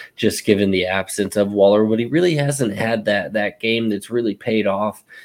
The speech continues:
at least what we were kinda hoping to see. He was more of a,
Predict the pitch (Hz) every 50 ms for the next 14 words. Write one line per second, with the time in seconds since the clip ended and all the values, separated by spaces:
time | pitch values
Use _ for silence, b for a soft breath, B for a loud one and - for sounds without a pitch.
0 | B B - 101 110 127 151 151 147 151 135 123 131 131 127 123 117 - 120 113
1 | 110 104 101 107 107 104 123 107 104 101 98 - - 104 107 107 113 110 107 104
2 | 104 107 107 104 120 120 117 117 113 107 104 101 110 107 104 101 101 95